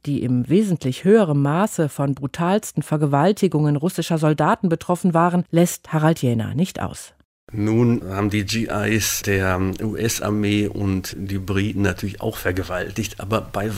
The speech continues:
Speaker 2: weitem nicht in diesem Maße, sodass da schon eine fundamental andere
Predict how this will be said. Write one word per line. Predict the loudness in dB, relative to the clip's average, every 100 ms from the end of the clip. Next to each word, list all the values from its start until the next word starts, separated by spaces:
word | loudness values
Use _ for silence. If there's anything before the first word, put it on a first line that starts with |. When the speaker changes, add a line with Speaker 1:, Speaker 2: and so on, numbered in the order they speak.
| -4
Speaker 2:
weitem | -2 -2 -4 -6
nicht | -6 -4
in | -4
diesem | -4 -4 -6
Maße, | -6 -6 -6 -10 -8
sodass | -4 0 2 2 2 0 -2
da | -4 -2 -2
schon | 0 2
eine | 0
fundamental | 0 -2 0 0 0 -2 -2 -2 -4 -4
andere | -4 -2 0 0 0